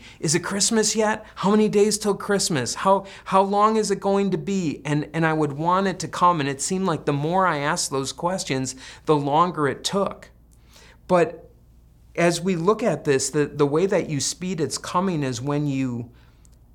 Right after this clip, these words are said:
get ready, when you are doing something, when you are doing what you need to do to get ready for it, when you stay busy, it's amazing how much quicker the time goes. And that's what,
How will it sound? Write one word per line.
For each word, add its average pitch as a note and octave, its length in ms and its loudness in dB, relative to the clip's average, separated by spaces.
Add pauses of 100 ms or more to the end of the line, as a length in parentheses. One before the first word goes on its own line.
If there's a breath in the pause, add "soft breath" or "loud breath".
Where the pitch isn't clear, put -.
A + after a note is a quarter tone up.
(240)
get D#3+ 240 0
ready, C3+ 520 -2 (600)
when D#3 240 2
you E3+ 220 2
are C3 140 2
doing C#3 520 -2
something, A#2+ 600 -4
when C3 160 -2
you F3 240 0
are B2+ 160 2
doing F#3 720 -4 (260 loud breath)
what D3+ 300 0
you D#3 200 0
need D3+ 360 0
to D3+ 160 -2
do D3 240 -2
to C#3+ 80 0
get B2 200 -4
ready C3 280 0
for E3+ 340 -2
it, - 140 -8
when D3+ 180 2
you C3+ 100 2
stay - 400 0
busy, C#3+ 600 -2 (340 loud breath)
it's - 220 -2
amazing D#3+ 600 2
how D3+ 220 -2
much C#3 320 -4
quicker B2+ 680 -4 (340 loud breath)
the D3 80 -2
time E3 460 -2
goes. - 520 -8 (500 soft breath)
And F#3 220 4
that's G#3+ 260 0
what, G3 340 -2